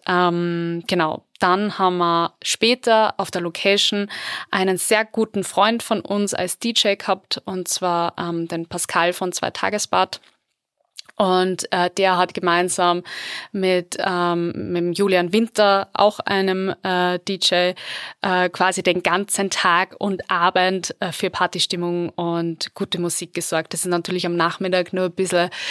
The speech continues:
chilliger gewesen und dann, äh, nach dem Abendessen Party pur bis um, glaub ich, halb drei oder drei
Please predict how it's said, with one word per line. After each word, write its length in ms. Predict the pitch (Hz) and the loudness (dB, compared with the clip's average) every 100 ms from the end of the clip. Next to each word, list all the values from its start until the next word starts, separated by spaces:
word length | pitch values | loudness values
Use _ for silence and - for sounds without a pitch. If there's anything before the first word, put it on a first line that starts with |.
| - - | -6 2
chilliger 400 | 254 240 233 220 | 4 6 4 4
gewesen 500 | 202 196 190 190 - | 4 2 2 -2 -4
und 640 | 185 180 180 180 170 - | 0 2 2 0 -2 0
dann, 440 | 170 170 170 170 170 175 | 2 2 2 0 -4 -6
äh, 160 | 160 | -2
nach 220 | 160 156 | 0 0
dem 100 | 170 | 0
Abendessen 840 | 165 - 165 - 165 - 170 165 170 | 0 -2 -2 -2 -4 -2 -2 -4 -2
Party 340 | - 175 185 | 0 0 -2
pur 340 | - 208 202 | -4 0 0
bis 280 | 190 196 170 | 0 -4 -4
um, 320 | - 185 180 | -2 -2 -2
glaub 200 | 170 160 | -4 -2
ich, 180 | 170 170 - _ _ _ _ _ _ _ - - | 0 -2 -4 _ _ _ _ _ _ _ -20 -8
halb 240 | - - | -4 -4
drei 400 | - - 175 185 - _ | -4 -2 0 0 -4 _
oder 160 | 185 170 | -10 -8
drei 380 | - 165 170 | -2 0 0